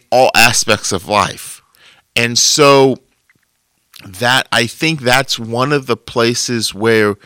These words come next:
you have this struggle. And then just on the student right aspect, while students have some rights, I think fundamentally on a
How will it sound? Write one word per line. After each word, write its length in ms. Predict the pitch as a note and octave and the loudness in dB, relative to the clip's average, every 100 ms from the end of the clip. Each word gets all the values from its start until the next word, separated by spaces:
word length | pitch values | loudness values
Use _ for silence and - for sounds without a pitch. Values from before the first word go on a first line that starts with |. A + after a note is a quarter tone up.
| - - _ _ _ _ - | -20 -20 _ _ _ _ -10
you 120 | B2 | -6
have 180 | B2 A#2+ | -2 -2
this 140 | A#2 - | -2 -2
struggle. 320 | - B2 A2+ | 0 0 -2
And 120 | A2 | -4
then 240 | A2+ A2+ | -6 -6
just 300 | - C#3+ C#3+ | -4 -2 0
on 100 | D3 | -2
the 80 | A2 | -4
student 520 | - - C#3+ C3+ A#2 | -4 -2 -2 -2 -4
right 240 | D#2+ A2 A2+ | -4 -2 -2
aspect, 520 | - G2+ - G#2 G2 | -2 -4 -4 -6 -4
while 400 | G#2 A2+ C3+ D#3 - - - - | 0 4 4 4 -2 -20 -20 -12
students 640 | - - D#3 C#3+ C3+ - | -8 -4 -6 -4 -4 -4
have 520 | - A#2+ B2+ B2+ A2 - | -2 -2 0 -2 -6 -10
some 420 | - C3+ A2+ G#2+ | -2 0 0 0
rights, 400 | A2 F#2+ - - | -2 -2 -4 -8
I 60 | G#2+ | -8
think 280 | - C3 - _ _ _ - - - | -6 -8 -10 _ _ _ -20 -20 -20
fundamentally 840 | - - D3 D3 C3 C#3+ C#3 B2 F#2 | -8 0 2 2 2 4 4 4 2
on 180 | G#2+ | 0
a 120 | G#2+ | -2